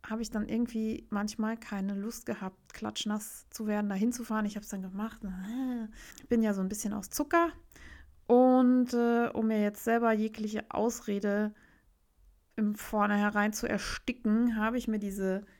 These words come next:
Regenhose geholt und bin hellauf begeistert. Ich fahre jetzt immer wie so ein Pfosten mit, mit Radregenhose über den Sportsachen und Mütze unterm Helm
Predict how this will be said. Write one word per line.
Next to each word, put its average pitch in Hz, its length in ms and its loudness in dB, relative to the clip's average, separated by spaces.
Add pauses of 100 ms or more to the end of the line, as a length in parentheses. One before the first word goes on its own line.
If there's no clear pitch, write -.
(320)
Regenhose 202 600 4
geholt 196 480 0
und - 340 -6
bin 208 340 -2
hellauf 247 380 4
begeistert. 208 460 0
Ich - 160 -10
fahre 220 240 -4
jetzt 220 180 -4
immer 233 240 -2
wie 208 80 -2
so 208 80 -4
ein 196 80 -4
Pfosten 208 540 -6
mit, 208 320 -2
mit 214 320 -6
Radregenhose 214 840 0
über 208 220 -2
den 214 120 -4
Sportsachen 208 920 -4
und 185 420 -6 (360)
Mütze 226 340 0
unterm 214 420 2
Helm 208 840 0